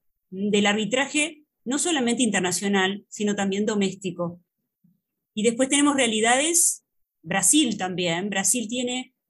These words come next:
ha cumplido veinticinco años la ley de arbitraje brasileña, y tienen una profusa experiencia,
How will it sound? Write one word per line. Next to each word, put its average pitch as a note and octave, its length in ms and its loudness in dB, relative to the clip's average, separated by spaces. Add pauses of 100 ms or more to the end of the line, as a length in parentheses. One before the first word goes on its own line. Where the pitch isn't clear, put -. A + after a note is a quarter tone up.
(120)
ha G3+ 100 -4
cumplido A#3+ 360 4
veinticinco A#3 580 4
años G3 440 0
la F3+ 120 -4
ley F3+ 180 -2
de F#3 80 -2
arbitraje F3+ 440 -4
brasileña, F3+ 760 -4 (440)
y G3 100 -6
tienen C4+ 240 4
una B3+ 200 4
profusa G3+ 500 -2
experiencia, E3+ 760 0